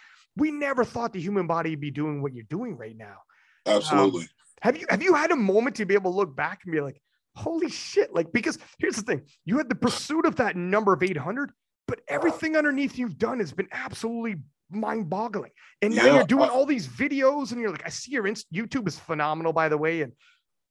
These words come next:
Speaker 1: you know, like, have, have you been able to appreciate it yet? Or because you're in the middle of still chasing?
Speaker 2: Man, it's, it, it's hard. It's, it's hard to appreciate when you have that, that, that,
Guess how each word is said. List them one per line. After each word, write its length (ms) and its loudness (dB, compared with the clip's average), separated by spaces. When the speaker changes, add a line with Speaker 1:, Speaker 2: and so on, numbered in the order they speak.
Speaker 1:
you 140 0
know, 140 6
like, 360 0
have, 200 -4
have 120 -4
you 260 0
been 160 0
able 220 -2
to 60 -2
appreciate 540 -2
it 80 -4
yet? 260 -4
Or 80 2
because 420 -4
you're 120 -6
in 80 -6
the 60 -2
middle 340 0
of 80 -6
still 240 -2
chasing? 540 -4
Speaker 2:
Man, 200 4
it's, 200 2
it, 340 0
it's 260 -6
hard. 520 6
It's, 280 -8
it's 200 -8
hard 300 4
to 120 0
appreciate 760 -4
when 180 -4
you 120 2
have 320 4
that, 360 4
that, 320 4
that, 360 0